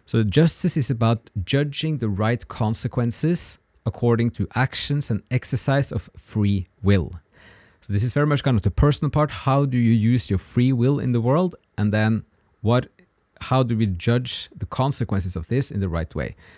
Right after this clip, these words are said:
This is in many ways the whole Paradiso and Inferno is how Dante describes this as what, what will be the consequences, uh, ac-, according to,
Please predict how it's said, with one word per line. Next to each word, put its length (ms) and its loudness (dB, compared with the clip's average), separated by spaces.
This 140 0
is 100 2
in 80 0
many 160 4
ways 160 2
the 120 0
whole 360 0
Paradiso 480 0
and 320 0
Inferno 640 2
is 360 -2
how 160 -4
Dante 320 0
describes 500 -2
this 220 -6
as 400 -8
what, 320 2
what 280 0
will 100 2
be 280 2
the 120 0
consequences, 760 -4
uh, 20 -4
ac-, 200 -12
according 340 2
to, 140 2